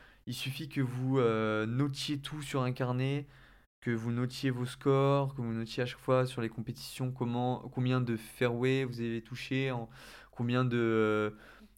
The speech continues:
de green vous avez touché en régulation, combien de putts vous avez fait, euh, quel club vous utilisez pour telle distance, tout ça, c'est des trucs à prendre en compte.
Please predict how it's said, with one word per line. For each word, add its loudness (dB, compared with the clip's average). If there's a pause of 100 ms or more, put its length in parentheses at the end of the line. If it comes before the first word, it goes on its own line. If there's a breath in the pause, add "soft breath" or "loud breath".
de -2
green 0
vous -2
avez 0
touché -6
en -2
régulation, -2
combien 0
de -6
putts 0
vous -6
avez 2
fait, -2 (600 loud breath)
euh, 0 (760)
quel 2
club 6
vous 0
utilisez 0
pour -6
telle 2
distance, -6
tout -10
ça, 0
c'est -4
des -6
trucs -8
à -2
prendre -2
en -2
compte. -4